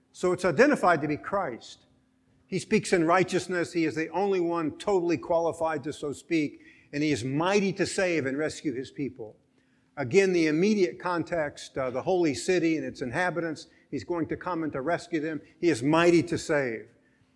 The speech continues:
By the way, if you are not a Christian and know not the Savior,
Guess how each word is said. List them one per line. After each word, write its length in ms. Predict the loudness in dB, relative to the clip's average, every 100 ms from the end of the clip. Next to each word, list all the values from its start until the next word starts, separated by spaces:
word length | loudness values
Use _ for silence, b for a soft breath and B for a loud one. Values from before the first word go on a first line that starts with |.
| b
By 160 | 2 4
the 100 | 4
way, 280 | 4 6 4
if 260 | 2 -2
you 140 | -2 -2
are 120 | -2
not 220 | -2 -2
a 60 | -4
Christian 480 | -4 -4 -4 -6 -4
and 120 | -4
know 120 | -4
not 220 | -4 -6
the 100 | -6
Savior, 480 | -4 -2 0 -2